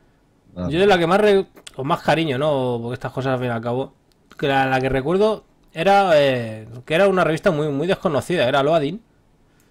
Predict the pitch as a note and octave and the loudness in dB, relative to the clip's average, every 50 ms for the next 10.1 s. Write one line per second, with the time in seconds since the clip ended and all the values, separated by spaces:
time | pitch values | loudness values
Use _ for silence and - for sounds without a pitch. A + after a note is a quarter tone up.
0 | _ _ _ _ _ _ _ _ _ _ _ _ _ - D3+ C#3+ C3 C3 C3 C3 | _ _ _ _ _ _ _ _ _ _ _ _ _ -2 0 2 2 2 2 2
1 | C3 C3 C3 B2+ B2+ D3 E3 F3 E3+ F3+ F#3+ G3 E3+ F#3 F3 D3 B2+ E3 F3 F#3+ | 2 0 0 0 0 0 0 2 4 4 4 4 4 4 2 0 2 2 2 2
2 | F3 F3 E3 C#3+ C3+ C3+ C#3 D#3 - - F#3+ F3+ F3 D#3+ D3 C#3 C3+ B2 B2 A#2+ | 2 4 4 4 4 4 2 2 2 0 2 2 2 2 0 2 0 0 0 0
3 | C#3+ D#3+ D#3 D#3 F3+ F3+ E3+ D3+ C#3 B2+ B2 A#2+ A#2+ A#2+ - _ _ _ _ _ | -2 -2 -2 -2 -2 0 2 2 2 2 0 -2 -4 -6 -10 _ _ _ _ _
4 | _ _ _ _ _ _ _ _ _ _ _ _ _ _ _ _ _ - C#3+ C#3 | _ _ _ _ _ _ _ _ _ _ _ _ _ _ _ _ _ -14 -10 -2
5 | C3 D3 C#3 C3 C3+ C#3 C3+ C3 B2+ A2+ - - E3+ F#3+ F#3+ - A3 A3 A3+ A3+ | 0 2 2 2 2 2 4 4 2 2 0 2 2 2 2 2 2 0 0 -2
6 | G3+ C3 - - C#3 C3+ C3+ C3 C3+ D3+ B2+ - C#3+ C#3 A#2 A#2+ C3 B2 D#3+ D#3+ | -6 -10 -8 -4 -2 0 0 2 2 0 0 0 0 -2 0 0 0 0 0 0
7 | D#3 E3+ - _ _ _ _ _ _ _ _ _ _ _ _ - C#3 C3 C3 D3 | -2 -4 -6 _ _ _ _ _ _ _ _ _ _ _ _ -10 -8 -2 0 0
8 | C#3 C#3 C#3+ C#3 C3+ B2 - - E3 D#3+ - G3+ G#3 G3+ - - - D#3+ D3+ D3+ | 0 2 2 2 2 2 2 0 -2 2 4 4 4 4 2 -2 0 0 2 4
9 | D3 C#3+ C3+ C3+ B2+ A2+ A#2+ E3 F#3 F#3+ - - - F3 E3 - - F#3 D#3 C#3+ | 4 2 2 2 0 0 0 0 0 0 0 0 -2 -2 -2 -2 -2 -2 -2 -2
10 | C3+ C3+ | -4 -6